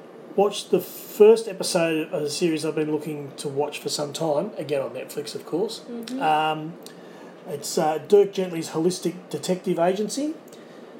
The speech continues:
Speaker 1: It's based on the books that were written by Douglas Adams, who most people would know better as the author of The Hitchhiker's Guide to the Galaxy.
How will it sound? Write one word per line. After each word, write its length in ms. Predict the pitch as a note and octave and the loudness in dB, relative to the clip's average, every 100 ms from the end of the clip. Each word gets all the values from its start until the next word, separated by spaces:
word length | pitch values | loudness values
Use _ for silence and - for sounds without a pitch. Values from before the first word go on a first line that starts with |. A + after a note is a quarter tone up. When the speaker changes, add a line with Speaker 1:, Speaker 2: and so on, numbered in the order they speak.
| - - - - - | -20 -20 -20 -18 -12
Speaker 1:
It's 140 | - | -4
based 360 | - G#3 G#3+ G3 | 4 6 4 2
on 120 | E3+ | 0
the 60 | D3 | 2
books 260 | F3 F3 | 0 0
that 100 | D#3+ | 0
were 100 | D3 | 0
written 280 | D3 F3+ D#3 | 0 -6 -4
by 160 | D3 C3+ | -2 0
Douglas 400 | C#3+ C#3+ B2 D3 | -2 -2 -4 -2
Adams, 320 | F3 G#3 - | 0 -2 -4
who 100 | D3 | -2
most 320 | D#3 D#3 - | 0 -2 -2
people 240 | C#3+ D3+ | -4 -2
would 220 | C#3 C#3 C#3 | -6 -6 -4
know 260 | C#3 C#3 | -4 -4
better 260 | C3 C#3+ C3+ | -2 -2 -2
as 180 | C3+ - | -4 -4
the 120 | C#3+ | -4
author 380 | C3+ C#3 C#3+ C3+ | -2 -2 -2 -4
of 200 | C3+ - | -4 -6
The 60 | C#3 | -4
Hitchhiker's 500 | C#3+ - B2+ C3+ C3 | -4 -6 -8 -8 -6
Guide 240 | C3 A#2+ | -6 -8
to 60 | A#2 | -10
the 60 | |
Galaxy. 580 | A#2+ B2+ B2+ - - F3 | -8 -6 -6 -8 -8 -8